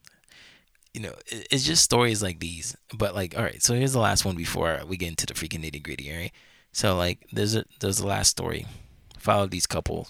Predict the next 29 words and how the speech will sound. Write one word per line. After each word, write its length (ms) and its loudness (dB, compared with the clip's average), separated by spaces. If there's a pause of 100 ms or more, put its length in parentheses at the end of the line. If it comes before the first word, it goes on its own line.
(120)
I 40 -14
followed 280 4
this 140 4
couple. 380 -8 (800)
And 160 -2
then 320 2
I 80 0
found, 380 0 (500)
through 600 0 (520)
their 200 4
own 460 -2 (220)
admission, 520 0 (460)
you 80 -4
know, 240 -4
she 300 2
was 260 -4
going 240 -6
out 120 -4
with 120 -6
this, 220 -4 (840)
with 160 -4
this 140 2
guy 440 2 (920)
for 80 -4
a 40 -2
couple 260 -2
months, 400 0
and 140 -4
then 400 -6